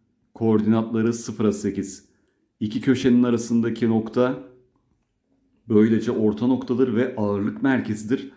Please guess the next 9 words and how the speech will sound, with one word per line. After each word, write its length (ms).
Tam 200
orta 260
nokta 280
olduğu 200
için 200
sıfır 340
eksi 280
on 120
iki 560